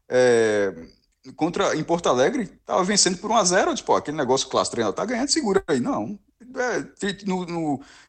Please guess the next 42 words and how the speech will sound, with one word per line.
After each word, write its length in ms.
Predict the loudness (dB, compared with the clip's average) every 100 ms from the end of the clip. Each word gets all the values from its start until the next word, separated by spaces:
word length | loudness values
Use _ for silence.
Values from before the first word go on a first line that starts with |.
| _
fez 380 | -2 2 4
duas 240 | 6 6 6
mudanças 440 | 6 6 6 4
no 60 | 0
intervalo 380 | 0 2 2 0
em 40 |
Porto 220 | 0 -4
Alegre, 300 | -2 -4 -6
tirou 260 | -6 0 0
Jonathan 380 | 2 0 2 2
Go-, 160 | -2 -2
Jonathan 400 | -2 -2 -2 -2
Gomes 360 | -2 -2 -6 -12 _ _
e 40 | -4
botou 240 | 2 2
Mugni 440 | 4 4 4 4
na, 160 | 2 0
na 160 | 0 0
ocasião 580 | 2 2 2 0 -4 -8
e, 680 | -6 0 2 4 4 2 -2 _ _ _ _ -12
e 140 | -10
Bárcia 440 | 2 4 4 4
no 80 | 0
lugar 220 | 2 2
de 100 | 4
Elton. 340 | 4 2 0 -8 -14 _ _ _ _ _ _ 2
Agora, 600 | 4 6 6 6 0 -10 _ _ _ _ _ _ _
ele 160 | -4 0
botou, 600 | -2 0 2 4 2 0
é, 520 | 2 4 4 2 0 -4
com 120 | -2
zero 200 | 0 2
a 40 |
zero, 180 | 2 0
ele 80 | 0
botou 480 | 0 2 2 0 -6
justamente, 360 | -4 -4 -2
ele 80 | 0
é 40 |
o 40 | 0
jogador 340 | 2 2 0
que 280 | -2 -8 -10